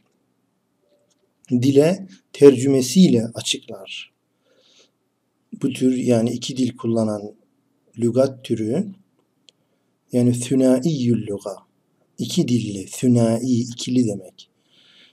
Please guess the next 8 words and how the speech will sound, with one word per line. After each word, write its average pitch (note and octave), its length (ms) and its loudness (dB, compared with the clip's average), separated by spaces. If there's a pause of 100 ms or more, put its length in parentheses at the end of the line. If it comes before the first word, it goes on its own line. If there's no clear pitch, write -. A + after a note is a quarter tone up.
(120)
İki D#3+ 280 0
dilli C3 320 2
kamus A2+ 720 -4
bu C#3+ 440 0
kelimeyi A#2+ 800 0 (760)
ikinci C3 580 -2
bir B2+ 300 2
dile B2 520 2